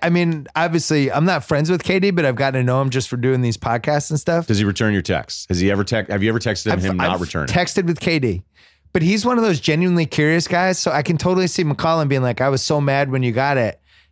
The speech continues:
Speaker 1: And K D going there like, "Why? I don't understand. Why were you mad?" Not even, like, being a dick. Like, "Why? Because if you had gotten Boogie Cousins, you were gonna win the West? Like, why? I don't understand."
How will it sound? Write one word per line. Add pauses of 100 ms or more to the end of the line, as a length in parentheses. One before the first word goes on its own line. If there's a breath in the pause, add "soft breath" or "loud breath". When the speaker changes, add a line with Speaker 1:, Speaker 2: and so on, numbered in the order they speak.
Speaker 1:
And
K
D
going
there
like, (1500)
"Why?
I
don't
understand.
Why
were
you
mad?"
Not
even,
like,
being
a
dick.
Like, (580)
"Why?
Because
if
you
had
gotten
Boogie
Cousins,
you
were
gonna
win
the
West?
Like,
why? (500)
I
don't
understand."